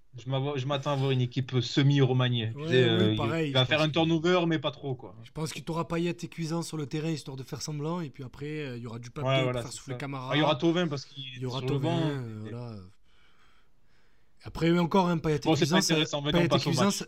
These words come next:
Speaker 2: Payet et
Speaker 1: Venez, on
Speaker 2: Cuisant,
Speaker 1: passe
Speaker 2: c'est à
Speaker 1: au
Speaker 2: la
Speaker 1: match.
Speaker 2: cinquantième, ça sort, hein, parce que Monaco ne
Speaker 1: Voilà.
Speaker 2: joue pas de Coupe d'Europe cette
Speaker 1: Allez,
Speaker 2: année.
Speaker 1: on passe au match.
Speaker 2: Allez, on
Speaker 1: Allez, on
Speaker 2: enchaîne,
Speaker 1: passe au,
Speaker 2: allez.
Speaker 1: passe au match, voilà. <laughs> On passe au match, c'est plus intéressant que ce match contre City, on verra bien ce que ça donnera.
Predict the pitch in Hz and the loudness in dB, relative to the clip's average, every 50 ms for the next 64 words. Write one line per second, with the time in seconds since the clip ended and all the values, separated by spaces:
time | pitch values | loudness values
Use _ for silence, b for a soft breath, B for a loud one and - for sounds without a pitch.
0 | - - - 151 160 151 - 123 - - 127 165 190 - - 160 139 135 - 147 | -10 -8 -6 -4 -4 -4 -6 -8 -8 -8 -6 -4 -4 -4 -4 -4 -6 -6 -8 -8
1 | 139 151 147 - 196 190 165 - 196 - - 220 185 175 170 - 135 - - 139 | -8 -8 -8 -8 -8 -8 -8 -8 -10 -8 -8 -8 -8 -8 -10 -12 -14 -12 -10 -10
2 | 135 131 127 135 131 127 127 - 185 - - - - 170 170 180 160 147 123 147 | -8 -8 -8 -8 -8 -10 -10 -10 -12 -12 -10 -10 -10 -10 -10 -10 -10 -12 -14 -16
3 | - _ - - - - - - - - - - - - 123 123 127 127 131 123 | -18 _ -20 -20 -20 -20 -20 -20 -20 -20 -20 -20 -14 -10 -8 -6 -6 -6 -6 -4
4 | 185 190 175 127 117 110 - 175 170 - - 175 156 165 147 151 - - 143 127 | -2 0 2 2 2 2 0 -2 -6 -6 -4 -4 -4 -6 -6 -8 -10 -4 0 2
5 | 143 147 139 135 151 139 - 165 147 135 127 - - - - - - - - - | 4 4 4 2 0 -2 -4 -2 -2 -2 -2 -2 -4 -12 -18 -20 -20 -20 -20 -20
6 | - - - 135 143 160 165 160 160 165 165 160 160 160 - 160 156 - - 170 | -20 -18 -10 -6 -2 -2 0 0 0 -2 -2 0 0 0 0 0 -2 -2 -2 0
7 | - - 147 143 147 147 151 147 143 131 127 120 117 117 - 110 104 - - - | 0 0 -2 -2 -4 -6 -6 -6 -6 -6 -8 -10 -10 -10 -10 -10 -10 -10 -12 -20
8 | 87 87 - - - - - 120 127 - - 196 147 - - 180 - - 180 - | -20 -20 -20 -20 -20 -6 -2 -2 -2 0 0 -2 -2 -2 -4 -6 -6 -6 -8 -12
9 | - 220 175 - 151 151 131 160 123 - - 156 151 151 143 135 - 147 131 - | -12 -12 -8 -6 -4 -2 2 2 2 2 2 0 0 0 -2 -2 -2 -4 -4 -4
10 | 139 127 135 127 127 131 117 120 113 113 127 123 127 - 117 - 117 113 117 113 | -2 0 0 0 0 -2 -2 -2 -2 -2 -2 -4 -2 -4 -6 -6 -6 -4 -4 -4
11 | - - 117 107 - - - - 110 95 - 113 101 101 101 95 101 98 - - | -6 -6 -10 -10 -8 -10 -10 -10 -10 -8 -6 -6 -4 -2 0 -2 -2 -2 -6 -12
12 | 107 107 - - 101 101 - - - - - - - - - 110 110 107 107 107 | -14 -12 -10 -10 -10 -10 -10 -12 -18 -20 -20 -18 -14 -8 -4 -2 0 2 2 4
13 | 104 123 135 | 4 2 2